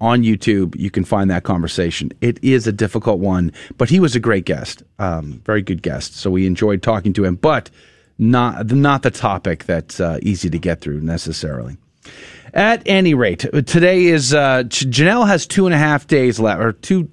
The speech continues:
no, two more days. You got Thursday, you got Friday, so, uh, and then that's it. You're done. You're gonna get ready to go back to school. So we're, we're very excited. I'm thinking Friday we'll,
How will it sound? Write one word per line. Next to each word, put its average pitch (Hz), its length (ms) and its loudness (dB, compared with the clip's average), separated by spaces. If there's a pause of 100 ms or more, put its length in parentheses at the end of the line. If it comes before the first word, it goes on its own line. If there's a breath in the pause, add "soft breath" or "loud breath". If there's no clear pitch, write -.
(120)
no, 104 160 0
two 185 200 -2
more 170 200 2
days. 90 200 -4
You 110 80 -4
got 104 180 0
Thursday, 156 340 2
you 131 80 2
got 110 160 0
Friday, 131 420 2
so, 98 340 0 (520 soft breath)
uh, 110 320 2
and 120 100 4
then 135 140 2
that's 131 260 0
it. - 240 0
You're 117 240 0
done. 135 340 2
You're 120 140 2
gonna 120 300 2
get 117 240 -2
ready 127 160 2
to 123 60 -2
go 123 100 2
back 110 200 0
to 101 80 -2
school. 143 680 2
So - 180 0
we're, 113 220 2
we're 117 160 0
very 127 180 2
excited. 120 320 0
I'm 139 140 2
thinking 214 220 0
Friday 156 520 2
we'll, 123 320 2